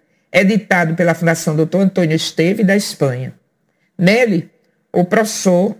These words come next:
examina o papel de quatorze grandes pesquisadoras que ficaram relegadas a segundo plano ou ao mais miserável anonimato,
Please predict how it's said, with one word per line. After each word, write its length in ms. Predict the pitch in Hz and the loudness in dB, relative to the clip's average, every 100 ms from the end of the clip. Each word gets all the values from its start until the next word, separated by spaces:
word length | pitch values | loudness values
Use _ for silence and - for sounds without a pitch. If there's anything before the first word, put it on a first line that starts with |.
| - | -2
examina 920 | 196 214 202 247 214 185 180 185 185 | 0 2 2 2 2 2 2 2 0
o 60 | 170 | -4
papel 340 | 180 180 185 | -2 -2 0
de 100 | 180 | 0
quatorze 800 | 190 185 - 226 247 - 254 226 - | 0 -2 0 2 2 0 -8 -10 -6
grandes 600 | 170 190 202 202 208 - | 0 2 2 2 0 -4
pesquisadoras 1120 | - 202 - 202 185 165 156 156 170 175 - _ _ _ | -4 -2 0 0 0 0 0 0 0 -4 -10 _ _ _
que 100 | - | -2
ficaram 400 | 196 214 202 202 | 0 0 0 2
relegadas 600 | 190 208 220 185 175 185 | 2 2 2 0 0 0
a 80 | 185 | 0
segundo 420 | 180 214 180 214 | 0 -2 -2 -2
plano 480 | 220 - 156 160 165 - _ - | -2 -2 0 0 -4 -8 _ -2
ou 140 | 202 | 0
ao 160 | 226 226 | 2 0
mais 720 | 208 202 202 208 247 269 220 | 0 2 2 2 0 -2 -6
miserável 960 | 220 214 220 202 175 175 185 185 196 | -4 -2 0 2 2 2 2 0 2
anonimato, 760 | 190 180 180 180 151 113 113 - | 2 2 2 2 0 -4 -8 -16